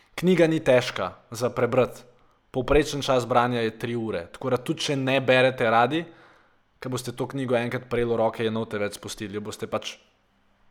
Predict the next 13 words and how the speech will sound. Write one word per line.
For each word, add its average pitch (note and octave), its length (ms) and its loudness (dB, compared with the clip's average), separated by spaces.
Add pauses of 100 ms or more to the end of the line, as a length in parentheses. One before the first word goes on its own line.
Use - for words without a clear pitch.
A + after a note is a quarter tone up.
(260)
na A2 100 -10
strani A#2+ 320 0
sto A2+ 220 -6
štiriindvajset A#2 680 -2
nehali A2+ 320 -6
brati, A2+ 320 -2
konec A#2 320 -4
knjige A#2+ 400 -2 (540)
in G#2+ 100 -10
to G#2+ 140 -4
je F#2+ 80 -6
to. E2+ 160 -2 (920)
Ker B2+ 220 6